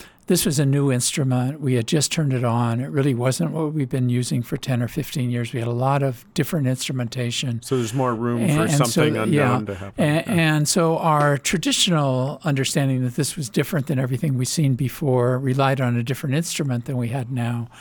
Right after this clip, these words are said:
Speaker 1: And so we needed to take more data to see that there wasn't random chance that we would just have these kind of events anyway.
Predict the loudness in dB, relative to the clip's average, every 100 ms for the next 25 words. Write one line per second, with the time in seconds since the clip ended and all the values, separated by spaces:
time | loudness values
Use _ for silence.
0 | -20 -20 -6 0 0 0 0 2 2 2
1 | 2 0 -2 -2 -4 -2 -2 -2 -4 0
2 | 0 2 2 4 2 2 -2 -6 -2 0
3 | 0 -2 -2 -2 -2 -6 -6 -4 -4 -6
4 | -6 -4 0 0 0 -4 -4 -4 -4 -6
5 | -4 -2 -2 -4 -6 -2 -2 -2 -4 -2
6 | -2 -2 -4 -4 -4 -4 -4 -4 -4 -8
7 | -12